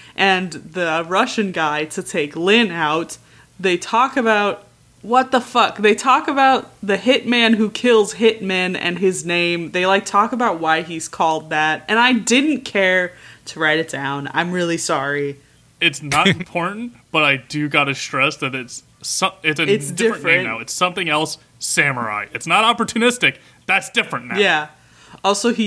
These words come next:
Speaker 1: uses a katana. Katana.
Speaker 2: Samurai.
Speaker 1: Samurai. Um, Saito gets a hit, a call from his boss. His boss thinks he's the one who exploded the car with the shitty guys in it. Uh, and he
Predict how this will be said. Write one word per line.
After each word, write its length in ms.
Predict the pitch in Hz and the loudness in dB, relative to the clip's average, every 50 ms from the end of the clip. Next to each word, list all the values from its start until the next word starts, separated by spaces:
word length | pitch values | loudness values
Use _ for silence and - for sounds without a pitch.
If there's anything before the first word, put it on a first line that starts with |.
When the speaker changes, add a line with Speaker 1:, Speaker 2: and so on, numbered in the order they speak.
| 202 208 | 0 0
Speaker 1:
uses 260 | 220 208 190 196 196 | -2 -2 -2 -2 -4
a 80 | 196 190 | -4 -4
katana. 720 | - - 180 - - 190 160 160 156 151 - - - - | -4 -6 -6 -4 -2 -2 -2 -2 -2 -4 -6 -8 -10 -10
Katana. 640 | - - - - 214 175 151 143 143 - - - - _ _ - - - _ | -8 -8 -6 -2 0 0 0 0 -2 -6 -8 -10 -14 _ _ -20 -20 -20 _
Speaker 2:
Samurai. 600 | - - - 135 123 117 110 110 107 110 107 107 | -16 -8 -6 -4 -4 -4 -6 -10 -12 -12 -8 -4
Speaker 1:
Samurai. 880 | 107 - - 226 226 208 185 - - 202 208 208 202 - - - - 233 - - - | -2 0 0 0 0 0 -2 -4 -2 0 0 0 0 -2 -4 -4 -6 -10 -10 -6 -4
Um, 520 | 208 208 202 196 190 190 190 190 190 190 196 190 185 - - - - - - - - - - - - - - - | -2 0 0 2 2 0 0 -2 -2 -4 -6 -8 -10 -14 -18 -20 -20 -20 -20 -20 -20 -20 -20 -20 -20 -20 -14 -10
Saito 480 | - - - 254 262 254 254 254 226 214 | -6 0 2 2 2 2 2 2 2 4
gets 220 | 214 214 208 - | 2 0 0 0
a 60 | 208 220 | 0 0
hit, 160 | 220 - - | 0 0 0
a 160 | - 185 180 | -2 -4 -4
call 340 | - - 202 190 190 190 196 | 0 2 4 6 6 6 4
from 220 | - - 180 180 | 2 -2 -4 -4
his 180 | 180 165 160 160 | -4 -6 -8 -2
boss. 640 | - 196 196 202 196 190 190 196 - - - - - _ _ _ _ _ _ _ - | 2 4 4 6 6 6 4 2 0 -6 -12 -12 -14 _ _ _ _ _ _ _ -2
His 160 | 190 190 170 | -2 -2 -2
boss 420 | - - 196 196 220 254 254 - - | 0 0 2 4 4 2 0 0 -2
thinks 280 | 226 202 190 - - | -2 -2 -4 -4 -8
he's 380 | - - 226 226 240 226 208 190 | -4 0 2 4 4 2 2 2
the 80 | 208 | 2
one 320 | 202 196 190 180 175 175 175 | 2 2 0 -2 -2 -4 -4
who 180 | 160 190 175 | -2 -2 0
exploded 560 | 156 156 - - - - 196 190 185 185 160 151 | 0 -2 -4 -6 -2 2 2 2 2 2 -2 -4
the 80 | 165 | -6
car 420 | - - - 190 185 180 175 170 160 | -6 -2 2 4 4 4 4 4 0
with 200 | 156 160 160 - | -2 -4 -6 -6
the 80 | 165 | -8
shitty 380 | 156 - - 190 170 160 156 151 | -6 -4 -2 -2 -2 -2 -2 -2
guys 480 | 165 175 175 185 196 202 202 202 165 | 0 2 4 4 4 2 0 0 -2
in 140 | 165 156 151 147 | -4 -6 -4 -4
it. 340 | 147 147 143 139 - - - _ _ _ - - - - - - | -6 -6 -6 -8 -10 -14 -20 _ _ _ -20 -20 -20 -20 -8 -2
Uh, 600 | - 185 175 170 170 165 160 156 151 151 147 147 - - - _ _ _ _ _ - | 0 2 4 4 2 2 0 -2 -2 -4 -6 -8 -10 -16 -20 _ _ _ _ _ -4
and 140 | - 196 175 | -4 -4 -4
he 200 | 165 190 - | -4 -6 -8